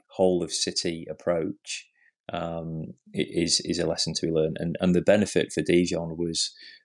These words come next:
by, um, consolidating those different functions and tendering them together,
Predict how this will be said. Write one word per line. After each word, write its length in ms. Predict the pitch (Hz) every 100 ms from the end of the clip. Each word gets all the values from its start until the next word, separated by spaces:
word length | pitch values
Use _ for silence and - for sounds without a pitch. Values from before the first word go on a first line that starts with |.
| _
by, 560 | 85 87 85 87 87 - 170 156 - - -
um, 440 | - - - - - - - 113 - - - - _ _ -
consolidating 760 | 95 90 95 98 90 - 87
those 220 | 82 82 -
different 340 | 85 - 90
functions 480 | - 87 90 90 80
and 160 | 87
tendering 400 | 78 92 90 87
them 140 | 85 85
together, 540 | - - 95 90 -